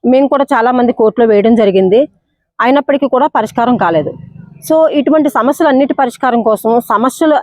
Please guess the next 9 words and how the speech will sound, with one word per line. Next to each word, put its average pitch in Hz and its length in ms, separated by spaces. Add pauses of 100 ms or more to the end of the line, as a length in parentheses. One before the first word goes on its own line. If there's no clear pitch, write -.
యొక్క 247 180
తీవ్రత 262 500 (120)
తెలిసిన 254 280
వాళ్ళైతే 247 720
దీన్ని 240 360
పరిష్కారం 247 560
చేయడానికి 233 440
వీలవుతుందని 233 600
చెప్పి, 214 360